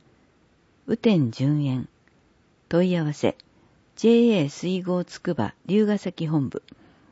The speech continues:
電話、六二の二零六六。令和二年度、宣言様初山は中止となりました。新型コロナウイルス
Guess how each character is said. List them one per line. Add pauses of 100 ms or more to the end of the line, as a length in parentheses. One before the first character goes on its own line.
(120)
電
話、 (160)
六
二
の (360)
二
零
六
六。 (2000)
令
和
二
年
度、 (180)
宣
言
様
初
山
は
中
止
と
な
り
ま
し
た。 (1400)
新
型
コ
ロ
ナ
ウ
イ
ル
ス